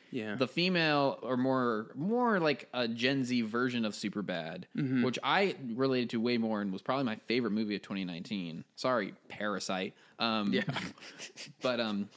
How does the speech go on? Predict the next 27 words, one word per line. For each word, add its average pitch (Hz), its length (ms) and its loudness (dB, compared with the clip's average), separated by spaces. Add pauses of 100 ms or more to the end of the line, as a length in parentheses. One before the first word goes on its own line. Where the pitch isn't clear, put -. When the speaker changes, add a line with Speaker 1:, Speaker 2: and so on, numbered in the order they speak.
Speaker 2:
yeah, 123 280 4
no, 147 220 4
it, 113 240 -4
where 123 440 2
it's 123 200 -2
very 139 380 2
similar 127 220 0
to 113 60 2
that, 107 180 0
but 110 100 0
it's 104 120 -4
like 104 160 -2 (180)
j-, - 180 -8 (120)
just 113 200 -6
jokes 120 360 2
after 107 220 -2
jokes. 98 520 -2
But 220 200 2
it's 247 140 -2
got 226 160 0
some 143 120 0
emotional 98 380 0
heart 98 180 -6
to 85 140 -4
it 82 40 -6
as 87 100 -6
well. 80 220 -8